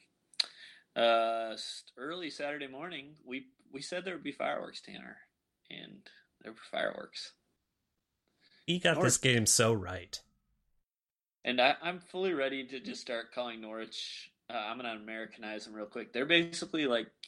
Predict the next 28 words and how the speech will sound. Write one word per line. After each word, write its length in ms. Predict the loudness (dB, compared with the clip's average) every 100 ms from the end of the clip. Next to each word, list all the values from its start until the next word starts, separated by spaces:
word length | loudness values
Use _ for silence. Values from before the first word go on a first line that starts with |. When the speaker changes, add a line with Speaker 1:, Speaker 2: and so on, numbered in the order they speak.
| -20 _ _ _
Speaker 1:
a 240 | -4 -4 -4
college 260 | -4 -4 -4
football 300 | -8 -6 -6
team 200 | -8 -10
that 100 | -8
runs 240 | -10 -10
the 100 | -8
air 120 | -4
raid 160 | -4 -2
offense. 600 | 0 0 -4 -16 -16 -18 -20 _ _ _ _
They're 200 | 2 4
out 200 | 4 0
here 340 | -2 -6 -6 -8 -14 _ _ _ _ -8
to 260 | -6 -6 -6
have 280 | -4 -4 -6 _ _
fun 260 | -8 -8 -8
games. 340 | -14 -14 -6
They're 100 | 0
basically 380 | 2 2 2 -2
Texas 380 | 0 -2 -4 -10
Tech 320 | -8 -8 -8 -14
under, 460 | -10 -8 -6 -6 -6
uh, 140 | -6 -10 _ _ _ _ _ 0
Mike 220 | 0 0
Leach 280 | -4 -4 -8
and 60 |
Cliff 220 | -10 -12
Kingsbury. 560 | -12 -12 -12 -12 -10